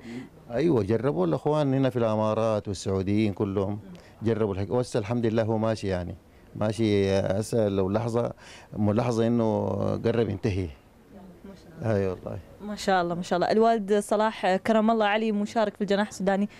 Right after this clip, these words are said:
Speaker 2: شكرًا لك على هذا اللقاء وعلى هذه المعلومات والمعلومات الجديدة اللي تعلمتها أنا أيضًا.
Speaker 1: بارك الله فيكم، مشكورين تلفزيون الشارقة، وجزاكم الله كل خير،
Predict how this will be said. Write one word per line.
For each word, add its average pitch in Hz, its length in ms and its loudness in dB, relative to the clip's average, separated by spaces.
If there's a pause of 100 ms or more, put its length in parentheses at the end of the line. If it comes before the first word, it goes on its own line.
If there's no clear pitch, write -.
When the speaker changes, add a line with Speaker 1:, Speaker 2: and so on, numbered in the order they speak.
Speaker 2:
شكرًا - 240 2
لك 214 160 4
على 185 100 -2
هذا 196 120 0
اللقاء 202 300 0
وعلى 202 200 2
هذه 254 280 0
المعلومات 254 540 2 (240)
والمعلومات 277 480 2
الجديدة 302 340 4
اللي 214 120 2
تعلمتها 196 520 0
أنا 160 120 -2
أيضًا. 120 360 -4
Speaker 1:
بارك 117 380 0
الله 110 260 2
فيكم، 104 280 -2
مشكورين 104 500 2
تلفزيون 98 420 0
الشارقة، 98 400 0
وجزاكم 95 460 0
الله 95 240 2
كل 92 260 -2
خير، 95 300 -2